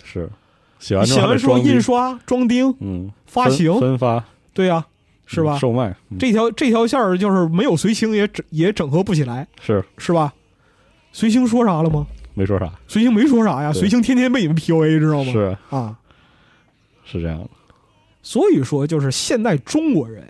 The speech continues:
Speaker 2: 在经过我们的基础教育之后，经常会不由自主的把它当成顺口溜儿就说出来，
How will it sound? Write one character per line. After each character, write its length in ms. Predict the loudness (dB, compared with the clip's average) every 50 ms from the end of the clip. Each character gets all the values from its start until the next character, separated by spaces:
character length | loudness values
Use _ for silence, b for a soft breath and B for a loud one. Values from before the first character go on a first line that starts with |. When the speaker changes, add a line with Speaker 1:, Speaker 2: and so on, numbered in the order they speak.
| -20 -14
Speaker 2:
在 160 | -8 -6 -6 -6
经 440 | -6 -8 -6 -2 -2 0 0 0 -2
过 220 | -2 -2 -2 -2
我 220 | -4 -6 -10 -12 -12
们 80 | -8 -6
的 80 | -6 -4
基 140 | -2 -2
础 120 | -2 -2 -2
教 160 | -2 -4 -4 -6
育 60 | -6
之 80 | -8 -8
后， 160 | -8 -8 -8
经 200 | -8 -8 -4 -2
常 180 | -2 0 0 2
会 100 | 0 0
不 160 | 0 0 0
由 140 | 0 0 0
自 160 | 0 -2 -4
主 200 | -6 -6 -10 -18 _ _
的 180 | -20 -20 -20 b b b b b b -8
把 120 | -6 -4
它 60 | -2
当 120 | 0 0 0
成 100 | 0 0
顺 160 | -2 -4 -4
口 120 | -2 0
溜 200 | 0 2 2 2
儿 80 | 0 -2 -4 _ _ _
就 100 | -8 -6 -6
说 260 | -4 -2 -2 -2 -2
出 80 | -2 -4
来， 180 | -8 -12 -16